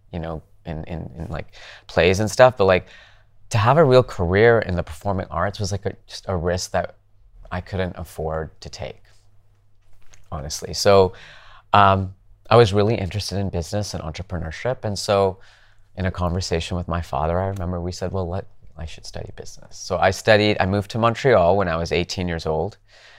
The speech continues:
Uh, and I studied at McGill University, uh, and I studied for a Bachelor of Commerce.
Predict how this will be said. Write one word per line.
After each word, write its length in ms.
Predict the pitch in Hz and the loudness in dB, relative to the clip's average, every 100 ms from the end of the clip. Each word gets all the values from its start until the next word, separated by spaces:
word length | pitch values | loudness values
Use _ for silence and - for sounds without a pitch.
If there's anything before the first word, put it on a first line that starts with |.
| - _ _ 92 | -20 _ _ 4
Uh, 200 | 90 85 | 4 4
and 140 | 92 90 | 4 2
I 60 | |
studied 500 | 90 98 90 90 85 - | 0 2 4 4 0 2
at 240 | 85 78 - | 4 2 0
McGill 340 | 80 85 90 | -4 -2 -2
University, 800 | 90 92 82 78 - 82 95 98 - - | -4 -4 -6 -8 -6 -4 -4 -8 -18 -10
uh, 220 | 82 78 | -6 -6
and 100 | 80 | -6
I 60 | 80 | -10
studied 320 | - 71 80 | -10 -10 -10
for 120 | - | -8
a 60 | 78 | -10
Bachelor 380 | - - - - | -10 -16 -14 -14
of 120 | - | -14
Commerce. 600 | - - - - - | -14 -14 -14 -16 -18